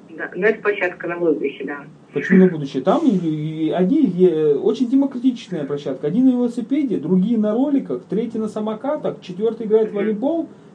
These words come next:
Speaker 2: пятый просто приходит
Speaker 1: Мгм.
Speaker 2: посплетничать, другие познакомиться с девушками. Там очень такая площадка
Speaker 1: Мгм.
Speaker 2: такая,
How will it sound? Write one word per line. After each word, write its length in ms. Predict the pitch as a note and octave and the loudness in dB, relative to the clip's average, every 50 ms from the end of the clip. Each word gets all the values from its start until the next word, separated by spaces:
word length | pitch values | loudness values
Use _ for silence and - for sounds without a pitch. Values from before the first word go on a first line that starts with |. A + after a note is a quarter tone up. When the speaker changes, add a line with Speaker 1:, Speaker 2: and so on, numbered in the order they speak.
| - - | -2 0
Speaker 2:
пятый 260 | B3 C#4 C4+ - A3 | 0 0 0 -2 -4
просто 260 | B3 B3 A#3+ - F#3+ | -4 -4 -2 -2 -2
приходит 440 | F#3 F#3+ G#3 F#3 - C4+ C4+ B3+ G3+ | -2 -2 -2 -2 0 2 2 2 0
Speaker 1:
Мгм. 260 | - - - - - - | -2 -8 -16 -20 0 2
Speaker 2:
посплетничать, 680 | F#3+ F#3+ F#3 - A#3+ C#4 D4+ D4+ - G3+ F#3 F3+ - D3 | 2 2 2 0 0 0 0 0 0 -2 -2 -2 -4 -2
другие 260 | E3 F#3 F#3 C4+ C4+ | 0 2 4 2 4
познакомиться 560 | - F#3+ F#3 F3+ F3+ - A#3 A#3 A#3 A3+ A3 | 4 2 0 0 -2 -2 -2 -2 -2 -2 -2
с 80 | G3 F3 | -2 -2
девушками. 600 | F3 D#3 C3 A#2+ A#2+ A#2+ - B2+ A#2+ A2+ A2 - - - - - - - - - - - - - _ - - - - - - - - - - - - - - - - - - | -2 -2 -2 -4 -6 -8 -10 -10 -10 -10 -10 -12 -14 -18 -20 -20 -20 -20 -20 -20 -20 -20 -20 -20 _ -20 -20 -20 -20 -20 -20 -20 -20 -20 -20 -20 -20 -20 -20 -20 -20 -4 0
Там 180 | E3 F3 G#3+ | 2 4 4
очень 220 | A#3+ C4+ C4 - - | 2 2 0 0 -2
такая 240 | C#4 C4+ C4 A#3 | 0 2 2 2
площадка 440 | - A3+ A#3 A#3 - A3+ G3+ F3+ F#3 | 2 0 -2 -2 0 0 0 0 0
Speaker 1:
Мгм. 100 | F#3 F#3 | 0 2
Speaker 2:
такая, 440 | F#3 F#3 F#3 F3+ D#3+ C#3+ C3 B2 | 2 2 2 2 2 0 0 -2